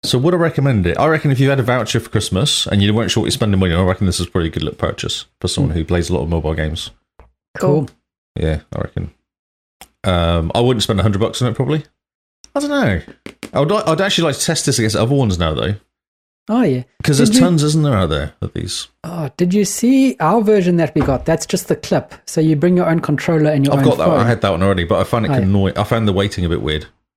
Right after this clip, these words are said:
Speaker 2: Oh, yeah,
Speaker 1: sometimes.
Speaker 2: the wait can be a bit weird. I
Speaker 1: Yeah.
Speaker 2: found the best way to do that would be you put the phone down so it's over the controller, and then you just hold it up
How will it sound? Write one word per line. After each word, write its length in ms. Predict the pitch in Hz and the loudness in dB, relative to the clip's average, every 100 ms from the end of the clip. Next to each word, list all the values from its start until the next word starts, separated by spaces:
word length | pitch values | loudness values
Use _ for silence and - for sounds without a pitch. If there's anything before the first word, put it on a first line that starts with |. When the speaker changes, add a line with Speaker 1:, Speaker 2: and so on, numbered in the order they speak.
| _ _ | _ _
Speaker 2:
Oh, 100 | 139 | -4
yeah, 80 | 135 | 0
Speaker 1:
sometimes. 320 | 120 82 156 135 | 0 0 0 0
Speaker 2:
the 40 | |
wait 260 | 147 143 - | 0 -2 -4
can 200 | 147 139 | -2 0
be 60 | |
a 60 | 127 | 0
bit 180 | 135 147 | -2 -2
weird. 280 | 131 127 - _ _ _ | -2 -2 -6 _ _ _
I 100 | 170 | 0
Speaker 1:
Yeah. 60 | 175 | 2
Speaker 2:
found 180 | 220 185 | 2 2
the 60 | |
best 340 | 139 170 175 - | 2 2 0 0
way 160 | 165 | 0
to 140 | 151 143 | 0 -2
do 220 | 135 151 | 0 2
that 260 | 139 127 - | 2 0 -2
would 140 | 139 120 | -4 0
be 300 | 131 127 - _ _ _ - | 2 2 -2 _ _ _ -2
you 100 | 143 | -2
put 240 | - 208 | -2 -2
the 80 | 180 | -2
phone 320 | - 180 156 | 0 2 2
down 360 | 135 151 143 127 | 2 2 2 0
so 100 | 147 | -2
it's 140 | 127 - | -2 0
over 260 | 180 180 | 2 4
the 100 | 170 | 2
controller, 640 | 170 165 143 160 180 247 - _ _ _ _ - | 0 -2 0 0 2 0 -4 _ _ _ _ -4
and 160 | 160 | 0
then 180 | 156 156 | 2 2
you 100 | 151 | 2
just 240 | 143 151 - | 2 -2 -2
hold 240 | 165 156 | -2 0
it 80 | 143 | 0
up 240 | 151 143 | -2 -4